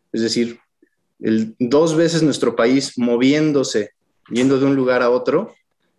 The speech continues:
eh, y esto obviamente se refleja en la arquitectura, se ha reflejado históricamente,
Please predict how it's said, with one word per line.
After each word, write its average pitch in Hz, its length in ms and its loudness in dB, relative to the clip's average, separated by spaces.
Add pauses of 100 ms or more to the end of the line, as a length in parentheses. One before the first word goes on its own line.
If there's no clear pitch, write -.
(140)
eh, 110 400 -4
y 131 180 2
esto 165 260 2
obviamente 160 380 0
se 160 80 0
refleja 135 400 -2
en 147 60 0
la 120 60 0
arquitectura, 123 560 0
se - 120 0
ha - 40 2
reflejado 135 440 -2
históricamente, 127 920 -2